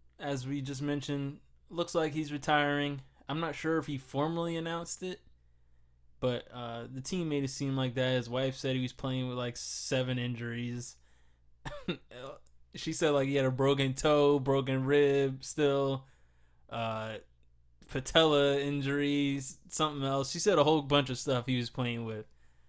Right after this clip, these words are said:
and he was ready to stop. So it looks like he's probably retiring. Uh, obviously, there's a lot of coach, coaches being changed, G Ms being changed.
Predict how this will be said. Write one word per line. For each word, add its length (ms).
and 100
he 140
was 100
ready 280
to 120
stop. 400
So 180
it 40
looks 200
like 140
he's 200
probably 320
retiring. 760
Uh, 440
obviously, 380
there's 160
a 40
lot 220
of 60
coach, 560
coaches 640
being 220
changed, 800
G 300
Ms 320
being 320
changed. 760